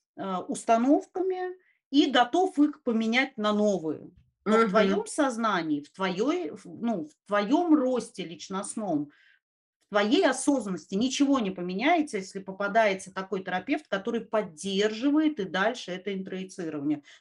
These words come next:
Speaker 1: Только уже себя, таким значимым лицом, как раньше родители и учителя, становится терапевт, и клиент просто ест молча всё, что ему терапевт даёт.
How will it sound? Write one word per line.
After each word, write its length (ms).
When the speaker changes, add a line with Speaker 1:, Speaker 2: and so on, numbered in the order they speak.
Speaker 1:
Только 240
уже 260
себя, 420
таким 300
значимым 560
лицом, 400
как 180
раньше 340
родители 580
и 20
учителя, 520
становится 640
терапевт, 680
и 100
клиент 500
просто 340
ест 460
молча 440
всё, 480
что 340
ему 460
терапевт 400
даёт. 420